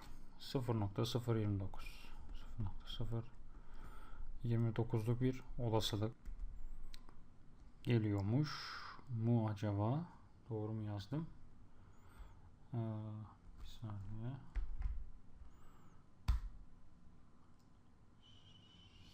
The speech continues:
Sıfır nokta sıfır on dört. Şunu yanlış yazmışım. Sıfır nokta sıfır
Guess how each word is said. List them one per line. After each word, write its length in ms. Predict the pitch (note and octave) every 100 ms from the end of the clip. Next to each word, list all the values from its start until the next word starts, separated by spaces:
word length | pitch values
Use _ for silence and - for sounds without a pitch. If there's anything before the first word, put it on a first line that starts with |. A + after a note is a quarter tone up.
| - -
Sıfır 240 | - A#2+ G2+
nokta 600 | G2+ - - A#2+ B2 B2+ - - -
sıfır 440 | - - A#2 - A#2+
on 220 | A#2 G#2+
dört. 200 | G2+ -
Şunu 300 | - - A2
yanlış 400 | G#2 G2+ G2+ -
yazmışım. 460 | G#2 G2+ - C#3+ C#3+ - - - - - -
Sıfır 360 | - - A2 G#2+
nokta 320 | G2+ - A#2+
sıfır 400 | - - B2+